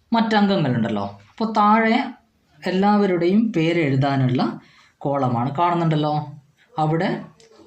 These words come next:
ഒന്നാമത്തെ കോളത്തിൽ ക്രമ നമ്പർ എന്നുണ്ട്. പിന്നെ ഗ്രൂപ്പിലെ അംഗങ്ങളുടെ പേര്, പിന്നെ തൊഴിൽ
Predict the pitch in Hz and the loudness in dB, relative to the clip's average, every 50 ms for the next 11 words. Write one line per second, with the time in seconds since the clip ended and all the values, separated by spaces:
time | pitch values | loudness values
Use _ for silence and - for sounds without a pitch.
0 | - _ _ _ _ - 151 156 156 165 160 165 160 160 160 165 160 160 160 156 | -20 _ _ _ _ -2 0 2 4 4 4 2 2 0 0 -2 -2 -2 -2 -2
1 | 156 156 156 156 175 180 240 359 - - - - _ _ _ _ _ _ - 151 | 0 0 -2 -2 -4 -2 -2 -4 -6 -8 -12 -20 _ _ _ _ _ _ -8 -4
2 | 151 151 151 156 165 170 170 156 135 127 131 123 113 120 117 117 123 180 370 - | -2 0 0 0 2 2 0 0 0 0 -2 -2 -2 -2 -2 -2 -2 -2 -2 -4
3 | - - - _ _ - - - _ - - _ _ _ - - 156 151 151 185 | -6 -10 -16 _ _ -20 -20 -20 _ -20 -20 _ _ _ -4 -2 0 0 2 0
4 | 320 - - - - - _ _ _ _ _ _ _ _ _ _ - 151 147 160 | 0 -2 -6 -8 -12 -20 _ _ _ _ _ _ _ _ _ _ -6 -2 2 4
5 | 165 175 170 165 165 185 180 170 190 233 240 214 - - 160 160 160 160 156 165 | 4 4 4 2 0 0 0 0 0 -2 -2 -4 -6 -4 0 0 2 2 2 2
6 | 160 160 156 147 147 143 131 180 254 - - - - - _ _ - - 127 120 | 4 4 4 2 2 0 0 -2 -2 -4 -6 -8 -14 -20 _ _ -6 -4 -2 -2
7 | 120 120 117 151 160 - - - - - _ _ _ _ _ _ _ _ _ _ | -2 -2 -2 -2 -2 -2 -4 -8 -12 -20 _ _ _ _ _ _ _ _ _ _
8 | _ _ _ _ - 156 147 151 156 175 269 330 - - - - - _ _ _ | _ _ _ _ -6 -4 -2 0 0 0 0 -2 -4 -8 -12 -20 -20 _ _ _
9 | _ _ _ _ _ - - 160 160 156 160 165 | _ _ _ _ _ -4 -2 0 2 2 2 2